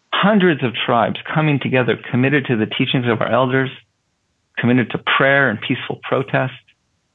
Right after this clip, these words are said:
in a unified voice saying to this nation, "You cannot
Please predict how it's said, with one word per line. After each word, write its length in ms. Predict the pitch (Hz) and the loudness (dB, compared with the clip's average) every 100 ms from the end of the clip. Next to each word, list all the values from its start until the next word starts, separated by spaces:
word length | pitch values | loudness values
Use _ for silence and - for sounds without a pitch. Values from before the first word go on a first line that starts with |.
| _ _ _ _ _ - | _ _ _ _ _ -2
in 80 | 123 | 2
a 40 | |
unified 720 | 120 127 175 160 - 139 117 | 4 4 4 2 2 2 2
voice 300 | 110 139 120 110 - - | 0 2 2 -2 -8 -2
saying 380 | 170 190 190 165 - | 2 4 4 4 2
to 100 | 135 | 0
this 220 | 123 113 | 0 2
nation, 680 | 131 160 170 - 90 95 110 - - - | 2 4 2 0 -2 -2 -4 -4 -4 -2
"You 260 | 135 147 | 2 2
cannot 800 | - - - 170 160 151 156 - | 2 -2 2 4 4 4 4 0